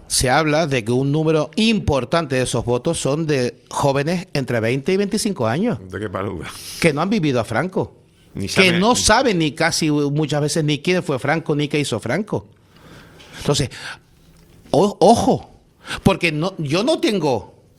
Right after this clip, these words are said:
Speaker 1: la, la única verdad, ni la única palabra, ni la única verdad y la única palabra es la que dicen los de izquierda en contra de los de Vox,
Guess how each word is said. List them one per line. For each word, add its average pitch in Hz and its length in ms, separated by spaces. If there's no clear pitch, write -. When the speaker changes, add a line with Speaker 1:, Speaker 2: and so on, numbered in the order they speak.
Speaker 1:
la, 147 320
la 143 200
única 175 440
verdad, 131 540
ni 147 160
la 135 100
única 151 360
palabra, 135 400
ni 208 160
la 175 120
única 262 360
verdad 214 320
y - 20
la 202 140
única 202 320
palabra 165 400
es 151 60
la 151 140
que 143 140
dicen 147 320
los 131 160
de 135 60
izquierda 143 520
en 120 100
contra 151 380
de 131 60
los 113 140
de 104 80
Vox, 120 400